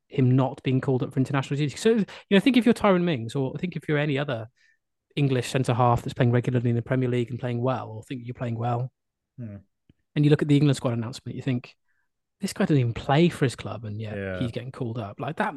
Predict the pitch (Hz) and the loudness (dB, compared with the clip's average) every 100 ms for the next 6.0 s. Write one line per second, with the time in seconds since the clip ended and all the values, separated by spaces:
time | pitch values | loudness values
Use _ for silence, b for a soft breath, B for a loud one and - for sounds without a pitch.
0 | - 220 220 226 - - - 147 120 110 | -4 2 4 4 0 -10 -2 0 0 -4
1 | 120 - 127 131 127 117 113 110 131 117 | -8 -6 -6 -6 -6 -6 -8 -8 -8 -4
2 | 127 131 123 123 123 127 - 120 113 - | -4 -4 -6 -6 -8 -8 -8 -10 -12 -14
3 | 107 - 135 113 113 123 120 123 - 123 | -12 -8 -6 -6 -6 -8 -8 -12 -12 -6
4 | 110 95 92 98 - 110 - 120 98 98 | -4 -4 -4 -6 0 0 0 -6 -6 -4
5 | 107 101 104 95 - 90 87 - 87 87 | -4 -4 -6 -6 -6 -8 -10 -14 -16 -16